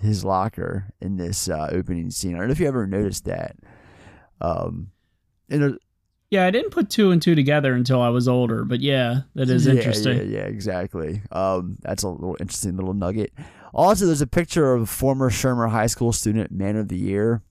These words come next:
Speaker 1: The guy in the picture is the janitor, Carl Reed, played Jo-, played by John, uh, Capellos. So we get Claire being dropped off first in her daddy's B M W.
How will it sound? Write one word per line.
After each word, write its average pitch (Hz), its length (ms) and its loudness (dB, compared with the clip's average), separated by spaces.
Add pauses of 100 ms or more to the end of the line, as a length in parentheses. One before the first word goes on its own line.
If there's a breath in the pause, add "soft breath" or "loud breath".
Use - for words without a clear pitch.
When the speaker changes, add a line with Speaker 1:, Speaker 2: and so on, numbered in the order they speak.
(140)
Speaker 1:
The 104 100 -8
guy 107 280 0
in 101 80 -2
the 104 120 -2
picture 120 460 -2
is 95 300 -2
the 98 80 -4
janitor, 117 600 0 (140)
Carl 107 320 0
Reed, 139 340 -2 (240)
played 101 240 -2
Jo-, 92 240 -4 (140)
played 160 240 2
by 120 180 4
John, 117 500 0 (300)
uh, 98 220 2
Capellos. 127 640 0 (800 loud breath)
So 156 400 2
we 156 140 -2
get 139 260 0
Claire 160 340 4
being 151 220 2
dropped 139 380 2
off 127 200 4
first 113 420 0
in 113 80 0
her 101 80 -2
daddy's 107 380 0
B 110 140 0
M 101 120 0
W. 143 600 4